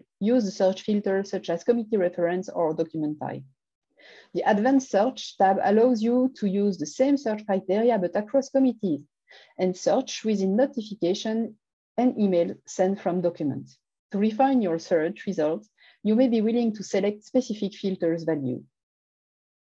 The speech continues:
Now, in this last module, we will share with you important links and contacts to get back to in case you have any questions on the new application.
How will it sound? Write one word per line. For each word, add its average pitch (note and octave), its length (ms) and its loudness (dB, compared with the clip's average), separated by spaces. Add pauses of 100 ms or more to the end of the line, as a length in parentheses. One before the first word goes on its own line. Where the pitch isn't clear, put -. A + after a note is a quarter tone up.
(1080)
Now, A#3+ 360 2 (200)
in G#3+ 160 2
this G#3+ 220 -2
last C4+ 420 0
module, A3 460 2
we A3 100 0
will G#3 140 0
share B3 300 4
with A3 200 0
you A#3 140 2
important G#3+ 640 0
links B3+ 240 2
and F3 180 -4
contacts A3+ 480 -2
to G#3+ 100 -2
get A3 220 4
back G#3+ 280 0
to G3+ 260 -2
in G#3+ 180 2
case G#3+ 220 2
you G3 60 0
have F3+ 100 2
any A#3+ 160 4
questions F#3+ 640 -2
on G3+ 200 -2
the F#3+ 60 -2
new F#3+ 140 0
application. C3 640 -8